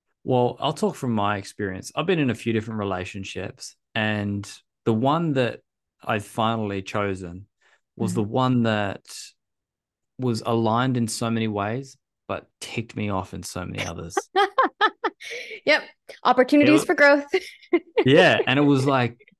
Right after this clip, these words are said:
Speaker 1: so many of the core values have to be there.
Speaker 2: Yeah.
Speaker 1: And so many of, like, your vision has to be, it's gonna change over time, but your vision has to be aligned in so many ways. I would say,
Speaker 2: Mm-hmm.
Speaker 1: like, seventy-five percent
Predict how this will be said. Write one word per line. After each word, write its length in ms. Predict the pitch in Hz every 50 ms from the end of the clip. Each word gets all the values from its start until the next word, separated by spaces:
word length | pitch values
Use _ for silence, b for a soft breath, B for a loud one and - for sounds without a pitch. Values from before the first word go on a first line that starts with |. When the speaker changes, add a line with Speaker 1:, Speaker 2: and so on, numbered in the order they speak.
| _ _
Speaker 1:
so 380 | - - - - - 147 147 170
many 280 | 175 175 175 175 175 170
of 100 | 143 135
the 80 | 135
core 360 | 131 - - 139 131 131 123
values 540 | 107 107 98 98 101 107 110 110 113 127 127 -
have 240 | - 113 110 - -
to 80 | - 104
be 160 | 92 95 90
there. 220 | 92 - - - - _ _ _ _ _ _ _ _
Speaker 2:
Yeah. 180 | - 170 - - - _ _ _ _ _ -
Speaker 1:
And 120 | 110 107
so 240 | - - - 131 131
many 280 | 135 139 135 135 135 -
of, 360 | - 117 117 110 107 113 - _ _ _ _ _ - -
like, 180 | 120 113 107 110
your 140 | 127 143 147
vision 520 | 123 113 120 120 117 123 156 170 180 156
has 340 | 139 120 110 113 113 - -
to 100 | - 113
be, 540 | 107 110 - 110 107 104 104 98 98 95 - _ _ _ _ _ _ _ _ _ _ _ _ _ _ _ _
it's 140 | - - -
gonna 160 | - 180 165
change 340 | 131 - 143 135 127 123 127
over 140 | 117 107 113
time, 340 | - 117 120 120 110 104 101
but 100 | 98 -
your 120 | 117 104
vision 260 | 104 123 135 147 156
has 200 | 143 131 123 127
to 60 | - 113
be 120 | 113 110
aligned 400 | 101 98 101 101 101 101 95 90
in 80 | 90 92
so 200 | - - 95 90
many 180 | 92 90 90
ways. 360 | 90 87 87 85 85 - - -
I 60 | 113
would 140 | 117 123 120
say, 140 | 123 127 120
Speaker 2:
Mm-hmm. 80 | 110 98
Speaker 1:
like, 160 | 95 - -
seventy-five 640 | - - 107 95 98 98 98 - 98 92 92 90 -
percent 340 | 95 92 - - 90 -